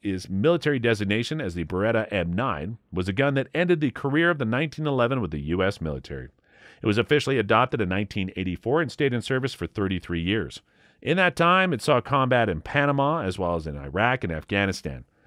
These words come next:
In the end, it had to give way to the sig M seventeen. L A P D and the L A Sheriff's Department led the way in their adoption of the Beretta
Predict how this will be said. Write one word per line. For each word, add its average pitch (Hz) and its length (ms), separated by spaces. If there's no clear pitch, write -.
In 214 140
the 196 120
end, 208 140
it 190 80
had 175 180
to 165 60
give 160 220
way 151 180
to 147 100
the 117 120
sig 127 360
M 101 160
seventeen. 113 600
L 104 180
A 104 100
P 101 200
D 110 220
and 120 80
the 104 100
L 101 180
A 95 120
Sheriff's 127 340
Department 110 500
led 101 300
the 92 80
way 117 240
in 104 80
their 95 80
adoption 107 420
of 87 80
the 85 60
Beretta 92 380